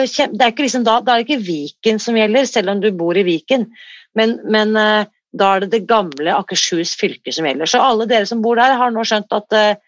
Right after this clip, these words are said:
dette er sånn som, eh, kan være avgjørende for hvorvidt Erik skal sitte på tinget,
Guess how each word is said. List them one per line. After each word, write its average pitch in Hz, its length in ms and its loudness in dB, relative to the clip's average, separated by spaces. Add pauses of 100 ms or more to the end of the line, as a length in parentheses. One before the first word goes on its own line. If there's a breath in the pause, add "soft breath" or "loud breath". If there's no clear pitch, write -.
(420)
dette 233 240 -4
er 208 100 0
sånn 196 240 -2
som, 196 300 -4
eh, 190 720 2
kan 208 100 -2
være 202 180 2
avgjørende 190 560 2
for 254 140 0
hvorvidt 220 520 0
Erik 208 420 2
skal - 180 -2
sitte 247 220 -2
på 294 140 0
tinget, 214 460 0